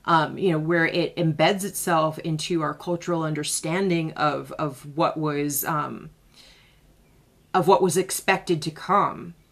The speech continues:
Then when we see this emerge, everyone's like, "Oh, you know, I remember reading about that, you know, um, so-and-so predicted this," you know, and, and, you know, um,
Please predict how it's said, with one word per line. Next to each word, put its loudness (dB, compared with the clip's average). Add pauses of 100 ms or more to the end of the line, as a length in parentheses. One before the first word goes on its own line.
(260)
Then 4
when 4
we 2
see 0
this 2
emerge, 2
everyone's 0
like, -6 (100)
"Oh, 8
you -4
know, 0
I 4
remember 2
reading 2
about 0
that, 2
you -2
know, -4
um, -2
so-and-so 0
predicted -6
this," -6
you 0
know, -2
and, -2
and, -2 (260)
you -2
know, 2
um, 2